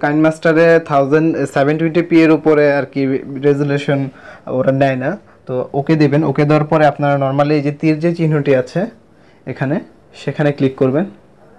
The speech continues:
তারপরে save as a ভিডিওতে ক্লিক করবেন।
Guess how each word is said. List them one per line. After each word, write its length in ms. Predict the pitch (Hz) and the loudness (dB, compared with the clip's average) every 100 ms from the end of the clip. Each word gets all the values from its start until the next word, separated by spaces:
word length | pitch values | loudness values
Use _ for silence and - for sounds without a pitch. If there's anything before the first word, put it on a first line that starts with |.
| - - - | -20 -14 -8
তারপরে 280 | 123 160 165 160 | -2 0 0 2
save 180 | 147 | 2
as 200 | 143 151 190 | 2 2 0
a 20 | 233 - - 123 | -2 -10 -18 -6
ভিডিওতে 420 | 127 131 131 127 127 | -2 0 0 0 -4
ক্লিক 240 | 127 120 | -6 -8
করবেন। 300 | - 123 123 | -8 -8 -10